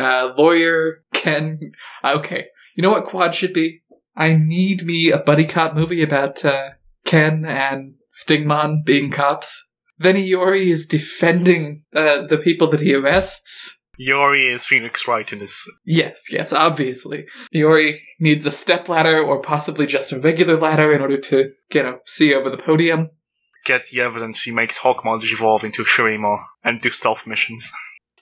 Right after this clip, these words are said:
Speaker 1: I'm really into this, uh, this idea of a Digimon noir.
Speaker 2: Maybe one day.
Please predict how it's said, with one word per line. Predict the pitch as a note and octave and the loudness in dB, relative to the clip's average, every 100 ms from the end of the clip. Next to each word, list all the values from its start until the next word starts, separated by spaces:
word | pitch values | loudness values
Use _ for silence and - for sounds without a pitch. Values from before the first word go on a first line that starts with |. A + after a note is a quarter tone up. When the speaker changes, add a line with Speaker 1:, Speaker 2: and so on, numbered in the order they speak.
| - | -4
Speaker 1:
I'm | F3 F3 E3 | 0 2 2
really | F3+ G3 F#3 E3 | 2 4 4 4
into | D#3 D3+ | 4 4
this, | - C#3 - D#3 | 0 -2 2 4
uh, | C#3 C3+ | 4 2
this | D3+ D3+ | -2 0
idea | D#3+ C#3+ D3+ C#3+ | 2 4 4 4
of | C#3 | 4
a | C#3+ | 0
Digimon | C#3+ C#3+ C#3 C3+ | 0 2 2 0
noir. | C#3 C3 C#3 A#2 C#3 - - | 0 0 2 2 0 -10 -4
Speaker 2:
Maybe | C#3+ C#3+ C#3 | -2 0 -2
one | C3+ B2+ | -2 -2
day. | A#2 F3 | -4 -6